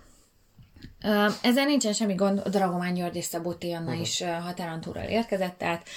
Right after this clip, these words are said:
Speaker 1: de ők mondjuk nincsenek benne ebben, ha én így jól láttam. Tehát egyikük sem, pedig ők aztán szerintem
Speaker 2: De
Speaker 1: ebben
Speaker 2: ez a
Speaker 1: a
Speaker 2: díj is
Speaker 1: korosztályban benne vannak.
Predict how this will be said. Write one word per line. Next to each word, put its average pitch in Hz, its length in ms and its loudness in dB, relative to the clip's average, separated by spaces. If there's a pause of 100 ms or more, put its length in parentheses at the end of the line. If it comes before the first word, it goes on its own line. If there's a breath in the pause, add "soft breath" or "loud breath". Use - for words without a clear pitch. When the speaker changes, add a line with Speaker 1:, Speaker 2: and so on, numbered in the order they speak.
(180 loud breath)
Speaker 1:
de 180 200 0
ők 240 200 8
mondjuk 208 300 4
nincsenek 160 680 4
benne 147 380 -2
ebben, 151 400 0
ha 165 360 -4
én 160 200 0
így 156 220 0
jól 156 180 0
láttam. 175 640 0 (540 loud breath)
Tehát 160 200 -2
egyikük 175 420 0
sem, 214 460 2
pedig 170 240 -2
ők 175 200 0
aztán 170 320 -4
szerintem 165 380 -2
Speaker 2:
De 170 180 -2
Speaker 1:
ebben - 200 -4
Speaker 2:
ez 156 120 4
a 113 100 4
Speaker 1:
a 110 40 0
Speaker 2:
díj 113 120 0
is 110 60 4
Speaker 1:
korosztályban 160 460 0
benne 160 320 0
vannak. 165 520 0